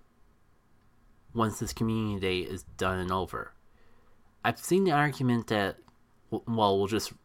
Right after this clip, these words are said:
replace it with another rare Pokemon like Axew or Dino. But while they could have the rarity to replace Gible,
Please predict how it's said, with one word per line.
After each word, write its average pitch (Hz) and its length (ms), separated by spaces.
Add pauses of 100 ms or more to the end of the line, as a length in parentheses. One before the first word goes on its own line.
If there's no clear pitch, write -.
replace 95 340
it - 20
with 92 100
another 113 340
rare 87 180
Pokemon 85 520
like 82 220 (100)
Axew 95 480
or 85 140
Dino. 98 520 (340)
But 135 120
while 139 320
they 156 220
could 151 200
have 165 260
the 123 120
rarity 110 760 (400)
to 104 120
replace 95 420
Gible, 92 400